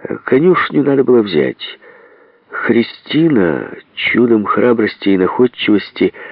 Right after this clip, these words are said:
проникла в немецкое расположение, взорвала конюшню. Живой была схвачена и повешена.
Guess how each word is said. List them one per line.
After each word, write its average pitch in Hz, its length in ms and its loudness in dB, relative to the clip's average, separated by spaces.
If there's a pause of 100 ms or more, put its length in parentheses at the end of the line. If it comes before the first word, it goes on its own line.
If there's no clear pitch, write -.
(180)
проникла 113 560 2
в 87 80 -4
немецкое 95 500 2
расположение, 92 720 2
взорвала 95 720 2
конюшню. 85 960 -4 (600)
Живой 95 640 2
была 73 260 -4
схвачена 107 640 -2
и 98 100 -8
повешена. 65 680 -2